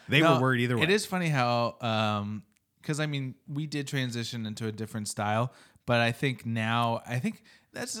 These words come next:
Speaker 2: that just comes with your twenties and your thirties. I think you kind of, like, find your place.
Speaker 1: Yeah.
Speaker 2: And, like,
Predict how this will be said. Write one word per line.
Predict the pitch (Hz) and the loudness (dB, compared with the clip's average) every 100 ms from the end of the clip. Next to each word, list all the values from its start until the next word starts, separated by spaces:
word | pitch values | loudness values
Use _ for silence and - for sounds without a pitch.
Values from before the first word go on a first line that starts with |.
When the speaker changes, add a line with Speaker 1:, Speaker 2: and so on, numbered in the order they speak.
| 226 | -4
Speaker 2:
that | 233 240 | -4 -4
just | 247 | -8
comes | - 226 202 | -4 -4 -2
with | 208 | 0
your | 196 | 0
twenties | 180 190 190 180 | 0 0 0 0
and | 180 | 0
your | 180 | -2
thirties. | 175 202 190 131 | 0 0 0 2
I | 113 | 0
think | 117 135 | 0 0
you | 147 | -2
kind | 135 156 151 | 0 0 0
of, | 143 131 | -2 0
like, | 131 127 123 | -2 -2 -6
find | - 135 139 139 135 | -6 -2 -2 -4 -2
your | 127 | -4
place. | 117 - - 131 127 120 107 - - _ _ | -4 -10 -8 -4 -2 -4 -6 -10 -14 _ _
Speaker 1:
Yeah. | 175 - | -4 -2
Speaker 2:
And, | 120 | -2
like, | 123 120 104 | 0 0 -2